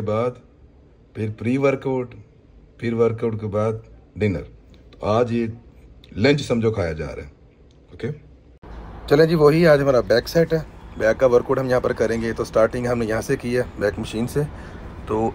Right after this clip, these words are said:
यहाँ पर लाइट वेट देखें मैंने डाला हुआ है और full range ऑफ मोशन आपने यहाँ पर कोशिश करना perform करें।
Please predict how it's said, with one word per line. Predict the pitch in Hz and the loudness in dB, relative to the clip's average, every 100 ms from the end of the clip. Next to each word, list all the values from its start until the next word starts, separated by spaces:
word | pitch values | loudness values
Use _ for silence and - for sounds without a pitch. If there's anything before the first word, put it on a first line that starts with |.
| - | 0
यहाँ | 131 147 | 2 6
पर | 160 165 - | 6 6 6
लाइट | 131 143 151 | 8 8 6
वेट | 185 | 4
देखें | 160 151 | 6 4
मैंने | 160 165 | 4 6
डाला | 127 113 139 | 6 6 4
हुआ | 143 | 4
है | 139 - - - - - - - | 0 -4 -18 -18 -18 -18 -18 0
और | 117 120 113 117 | 6 8 8 4
full | 110 139 | 2 0
range | 143 139 127 | 2 4 4
ऑफ | 123 | 4
मोशन | 123 123 | 2 2
आपने | 117 113 | 0 2
यहाँ | 113 110 | -2 -2
पर | 117 | -2
कोशिश | 113 107 127 | -2 -2 0
करना | 127 117 | 0 -2
perform | 113 110 104 110 | -4 -4 -2 -2
करें। | 113 104 | -2 -4